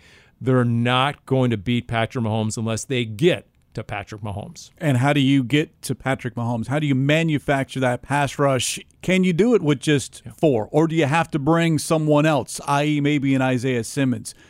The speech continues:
Speaker 2: Zaven Collins, Budda Baker, who likes to rush from the outside, just to kinda give Mahomes a different look? Not that he hasn't seen everything already,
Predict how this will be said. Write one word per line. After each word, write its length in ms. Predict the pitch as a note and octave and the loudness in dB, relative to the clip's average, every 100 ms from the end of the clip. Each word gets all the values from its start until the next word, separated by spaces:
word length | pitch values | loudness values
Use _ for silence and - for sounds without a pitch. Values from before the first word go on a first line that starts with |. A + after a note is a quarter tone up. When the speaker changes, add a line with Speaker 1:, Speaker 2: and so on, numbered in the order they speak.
| _ | _
Speaker 2:
Zaven 420 | C3 E3 D#3+ D3 B2 | -2 2 2 0 0
Collins, 540 | D3 D3 B2 G#2+ - | 0 0 -2 -6 -12
Budda 360 | A#2+ D3+ D3+ A#2+ | 2 4 4 2
Baker, 400 | E3 F3 D#3 B2+ | 0 0 -4 -4
who 120 | C#3 | -2
likes 320 | C3 C3+ - | 0 -2 -4
to 120 | - | -4
rush 380 | A#2 C3+ B2+ - - | 0 0 -2 -6 -10
from 200 | - B2+ | -2 0
the 120 | B2 | 0
outside, 540 | A#2+ B2 - C3+ B2 - - - - | 0 -4 -2 0 0 -4 -16 -20 -2
just 220 | A3+ A#3+ | -2 -2
to 80 | A#3 | -2
kinda 320 | G3 G3 F3+ | 0 2 2
give 400 | C3 D#3 E3+ D#3+ | 0 2 4 4
Mahomes 500 | D3+ C#3+ D#3 D3 B2 - | 2 4 4 2 0 -2
a 80 | B2+ | -2
different 420 | G#2 D#3+ D#3 C#3+ | 2 0 0 -2
look? 140 | A2 | -2
Not 200 | C#3+ D#3 | -2 0
that 100 | F3 | -2
he 80 | D#3 | 0
hasn't 300 | D3+ D#3+ C#3+ | 0 2 0
seen 420 | - - E3+ D#3+ D#3+ | -4 -4 0 0 -2
everything 720 | F3+ F3 D3+ D#3+ D3 E3+ D3+ | 0 0 2 0 2 2 2
already, 640 | D3 D3+ C#3+ C3 E3+ D3+ | 2 2 2 4 2 2